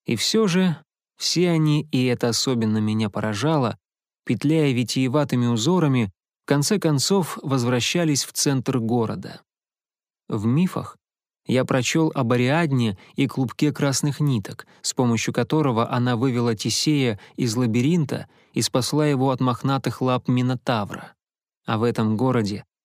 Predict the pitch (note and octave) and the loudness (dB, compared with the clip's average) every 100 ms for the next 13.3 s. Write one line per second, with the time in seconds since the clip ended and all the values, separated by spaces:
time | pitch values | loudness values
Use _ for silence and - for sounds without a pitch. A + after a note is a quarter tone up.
0 | _ - C3 A#2+ A2+ A#2+ A#2 A#2 - E3 | _ -2 0 2 2 0 2 -2 0 0
1 | D3+ C#3+ C3 B2 A#2 A#2 C#3 D3 C3 A#2 | 2 0 0 0 0 0 2 0 0 -2
2 | - - D3+ D3+ C#3+ C#3 C3+ C3 A#2+ A2 | -2 0 -2 0 0 0 0 0 -2 0
3 | B2 B2 A#2 A2+ G2+ - A2+ G2 - D2+ | 0 0 0 -2 -2 -2 -2 -4 -8 -16
4 | - _ _ _ _ _ - C#3 D3+ D3 | -20 _ _ _ _ _ 0 2 2 2
5 | C#3 F#3 E3+ C3+ C#3 A2 A#2+ B2+ C3+ - | 4 4 2 2 0 0 0 0 0 0
6 | F3 D#3+ D3 - C#3+ E3 F3+ D3 B2 B2 | 2 2 0 0 0 2 2 0 -2 0
7 | A2+ A2+ A2 G#2+ - G#2 - - _ _ | 0 0 0 -2 -4 -8 -10 -16 _ _
8 | _ _ _ _ _ _ _ _ _ _ | _ _ _ _ _ _ _ _ _ _
9 | _ _ - F#3+ G#3 F#3+ E3+ G3 F#3+ - | _ _ 0 2 2 2 2 2 2 0
10 | E3 D#3 D#3 F3 D3+ C3+ C#3 - D3+ B2 | -2 0 2 2 0 -2 -2 0 -2 -2
11 | C3 A#2 E3+ C#3+ C3 B2 - B2 A#2 C#3+ | -4 -2 0 0 0 0 0 -2 0 0
12 | C#3 A#2+ B2 A#2+ B2+ A2 B2 - - A2+ | 2 2 0 0 -2 -2 -4 -4 -2 -4
13 | F#2 - | -6 -12